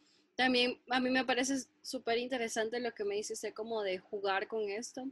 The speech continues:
Y me recuerda también a la plática anterior que tuvimos, que siempre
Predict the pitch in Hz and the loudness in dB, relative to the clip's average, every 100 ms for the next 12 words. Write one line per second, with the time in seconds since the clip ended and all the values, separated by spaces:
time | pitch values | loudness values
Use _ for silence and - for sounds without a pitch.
0 | - _ _ _ 247 247 226 233 240 254 | -12 _ _ _ 6 6 6 8 8 8
1 | 240 240 233 220 220 226 240 214 202 214 | 6 6 6 6 4 4 0 2 2 2
2 | 214 233 208 214 226 269 233 - 214 214 | 2 0 2 2 2 0 -2 0 0 2
3 | 226 240 | 4 2